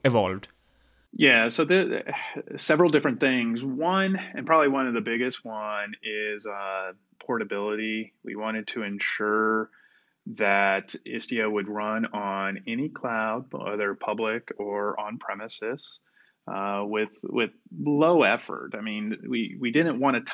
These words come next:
Speaker 2: tie this into a, uh, a single cloud or a single cloud provider or make it proprietary in any way. So portability was a key aspect,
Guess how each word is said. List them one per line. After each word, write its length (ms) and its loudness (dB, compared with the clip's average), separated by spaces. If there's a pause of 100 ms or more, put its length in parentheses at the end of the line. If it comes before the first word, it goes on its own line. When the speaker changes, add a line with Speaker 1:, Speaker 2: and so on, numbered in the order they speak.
(120)
Speaker 2:
tie 160 2
this 220 -2
into 680 -4
a, 400 0 (560)
uh, 300 0
a 60 -2
single 580 0
cloud 420 -2
or 100 0
a 60 0
single 300 -6
cloud 340 -4
provider 760 0
or 40 -6
make 220 -6
it 100 -4
proprietary 760 -4
in 80 -10
any 220 -8
way. 260 -4
So 120 -8
portability 580 2
was 160 -2
a 60 -6
key 260 -4
aspect, 560 -2